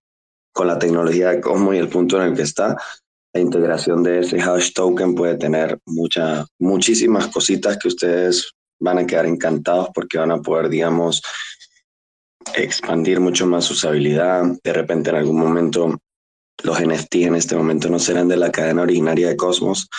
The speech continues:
pero cuando lo sean o, o ustedes minten allá también alguna colección de N F T de estos memberships,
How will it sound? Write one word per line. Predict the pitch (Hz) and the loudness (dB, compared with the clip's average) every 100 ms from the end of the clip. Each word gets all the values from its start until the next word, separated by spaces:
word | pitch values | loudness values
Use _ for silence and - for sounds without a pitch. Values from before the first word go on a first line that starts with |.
| - - - _ 120 | -12 -14 -20 _ -4
pero | 90 87 | -2 0
cuando | 85 85 82 | 0 0 2
lo | 78 | 0
sean | 76 90 90 92 92 95 | 0 0 2 2 2 2
o, | 85 | 2
o | 80 - 85 80 | 0 2 2 2
ustedes | 80 - 87 90 | 0 -2 -2 0
minten | 87 80 76 85 85 | 0 0 -2 -2 0
allá | 82 76 82 | 0 0 0
también | 82 85 82 | 0 0 0
alguna | 85 82 87 87 | 0 2 2 0
colección | 87 78 73 82 80 | -2 -2 -2 -2 0
de | |
N | 82 82 | 0 -2
F | - | 0
T | 87 87 | 0 2
de | 76 | 0
estos | 76 - 85 80 - | -2 -4 -2 0 -2
memberships, | 85 87 92 87 71 101 104 - | -2 0 2 2 2 0 -2 -4